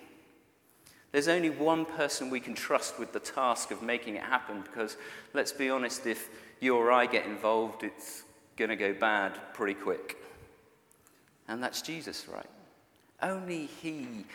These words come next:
has the ability to make it what it needs to be. Humanity,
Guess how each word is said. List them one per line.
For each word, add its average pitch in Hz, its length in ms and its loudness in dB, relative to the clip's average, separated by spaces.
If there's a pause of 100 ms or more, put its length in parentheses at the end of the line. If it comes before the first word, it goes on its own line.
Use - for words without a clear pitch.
(120)
has 139 200 -2
the 135 120 -2
ability 131 500 -2
to - 140 -8
make 135 420 0
it - 280 -2 (260)
what 131 200 -2
it 113 120 -2
needs 117 400 -6
to 113 140 -8
be. 110 320 -6 (1700)
Humanity, 156 680 0